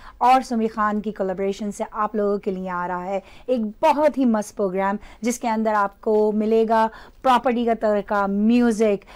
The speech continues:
and South Asians, आ, मल्टीकल्चरलिज्म की जो भी प्रॉब्लम्स हैं, जो हमें, आ,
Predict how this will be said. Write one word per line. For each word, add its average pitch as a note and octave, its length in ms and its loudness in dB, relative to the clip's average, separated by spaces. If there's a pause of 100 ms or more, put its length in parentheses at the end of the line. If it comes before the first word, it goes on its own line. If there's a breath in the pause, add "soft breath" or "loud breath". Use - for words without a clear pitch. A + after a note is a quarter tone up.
(240 loud breath)
and A#3+ 360 0
South G#3 180 0
Asians, G3+ 840 -2 (300 loud breath)
आ, G3+ 340 4
मल्टीकल्चरलिज्म G#3 1000 -2
की G#3+ 200 -6
जो D4+ 300 -2
भी D4+ 120 -4
प्रॉब्लम्स A3 580 -2
हैं, G#3 320 -8 (300 soft breath)
जो A#3+ 320 2
हमें, A3 520 -2
आ, G3+ 580 -2